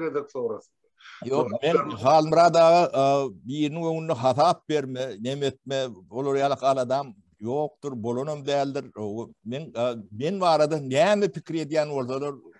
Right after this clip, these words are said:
Speaker 2: dört ýany açykdyr. Pikir ediberiň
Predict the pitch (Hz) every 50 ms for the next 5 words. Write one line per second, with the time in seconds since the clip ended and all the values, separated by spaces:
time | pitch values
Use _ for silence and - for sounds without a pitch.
0 | 85 - - 123 127 127 117 123 127 151 160 151 - _ - 123 110 170 - -
1 | - _ _ _ _ _ _ _ _ _ - 120 123 127 - 170 160 - _ 131
2 | 135 127 135 113 - _ _ - 98 - 131 131 131 120 131 151 147 127 123 131
3 | 113